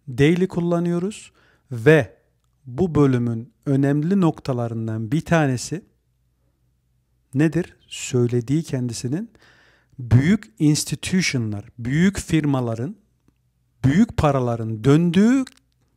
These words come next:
time frame daily time frame'dir arkadaşlar. Bunu bastıra bastıra söylüyor kendisi.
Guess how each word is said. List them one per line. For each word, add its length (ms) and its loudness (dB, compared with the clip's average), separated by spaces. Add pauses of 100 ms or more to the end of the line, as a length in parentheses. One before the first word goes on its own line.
(220)
time 280 4
frame 460 0
daily 240 6
time 300 -4
frame'dir 320 -6
arkadaşlar. 640 -10 (1300)
Bunu 240 0
bastıra 440 0
bastıra 340 -4
söylüyor 380 -4
kendisi. 460 -14